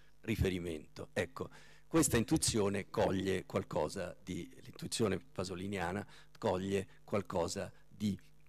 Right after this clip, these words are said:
profondo, ma tutto ciò è avvenuto davvero per omologazione, o la cosa non è più inquietante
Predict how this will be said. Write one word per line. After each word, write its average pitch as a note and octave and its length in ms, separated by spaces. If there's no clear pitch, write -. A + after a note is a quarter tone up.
profondo, F2 600
ma C3 260
tutto E3+ 240
ciò A#2 160
è F#2+ 60
avvenuto A2+ 460
davvero G#2+ 640
per F#2 160
omologazione, F2+ 1000
o B2 80
la C3 100
cosa C#3+ 280
non A#2 200
è A#2 140
più A2+ 360
inquietante - 920